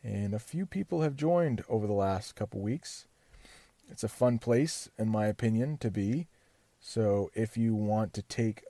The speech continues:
a look at the Facebook page, I have also left a link in the description box.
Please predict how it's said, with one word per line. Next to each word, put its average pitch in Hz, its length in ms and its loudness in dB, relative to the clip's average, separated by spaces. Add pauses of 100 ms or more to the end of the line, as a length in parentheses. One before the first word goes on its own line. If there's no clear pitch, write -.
a 98 100 -4
look 101 520 -6 (420)
at 98 160 -6
the - 40 -14
Facebook 156 540 0
page, 92 520 -6 (800)
I 101 60 0
have 104 140 0
also 104 360 0
left 92 600 -2
a 98 120 0
link 95 520 -4 (300)
in 92 280 -4
the 85 60 -4
description 80 500 -8
box. 62 500 -12